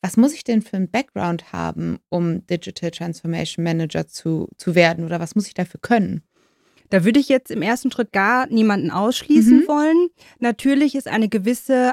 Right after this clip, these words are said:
Speaker 2: Affinität zur Technik und auch
Speaker 1: Mhm.
Speaker 2: zur I T sehr
Speaker 1: Hilfreich,
Speaker 2: hilfreich,
Speaker 1: ja.
Speaker 2: sehr hilfreich.
Speaker 1: <laughs>
Speaker 2: Aber,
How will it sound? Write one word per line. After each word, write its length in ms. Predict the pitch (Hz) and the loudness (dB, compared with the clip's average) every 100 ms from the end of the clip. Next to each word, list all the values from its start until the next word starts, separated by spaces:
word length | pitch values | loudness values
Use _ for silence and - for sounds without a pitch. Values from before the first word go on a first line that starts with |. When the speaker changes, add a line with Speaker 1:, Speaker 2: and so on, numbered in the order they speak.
| - | -2
Speaker 2:
Affinität 760 | 220 226 214 202 226 226 226 - | -4 -2 -4 -2 0 0 -2 -6
zur 200 | 175 - | -8 -2
Technik 540 | 285 302 330 339 320 | -2 0 2 0 0
und 180 | 226 202 | -4 -2
auch 100 | 208 | 0
Speaker 1:
Mhm. 80 | 226 | 0
Speaker 2:
zur 180 | 214 | 0
I 100 | 190 | -4
T 440 | - - 240 262 262 _ - _ _ _ _ _ _ - | -6 0 4 4 2 _ -20 _ _ _ _ _ _ -6
sehr 280 | 190 202 180 | 2 4 4
Speaker 1:
Hilfreich, 540 | 160 151 - 147 143 | 0 -6 -10 -16 -12
Speaker 2:
hilfreich, 20 | |
Speaker 1:
ja. 140 | - - | -12 -4
Speaker 2:
sehr 240 | 185 214 208 | 2 4 6
hilfreich. 540 | 170 185 294 311 294 | 4 4 2 2 2
Speaker 1:
<laughs> 1120 | 269 269 - 269 - 240 - 240 285 294 302 | 2 0 0 0 0 -4 -4 -8 -8 -12 -6
Speaker 2:
Aber, 500 | 214 226 254 302 330 | 0 2 2 2 0